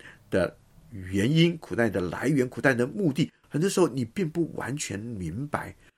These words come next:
所以在苦难当中的时候，让我们先某种程度不要怨恨他，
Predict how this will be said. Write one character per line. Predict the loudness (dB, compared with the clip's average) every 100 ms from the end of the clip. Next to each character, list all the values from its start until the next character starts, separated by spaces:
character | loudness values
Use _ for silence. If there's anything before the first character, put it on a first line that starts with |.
| _
所 | 4 6
以 |
在 | 8 8 6 0
苦 | 2
难 | 4 4
当 | 2
中 | 2
的 | 2
时 | 0
候， | 0 _
让 | 4 4
我 |
们 | 4
先 | 2 2 0
某 | 0 2
种 | 2 2
程 | -2 -2
度 | -2 -4 _ _ _ _
不 | 2
要 | 4 4 -2 _ -6
怨 | -4 -4
恨 | -6 -10
他， | -14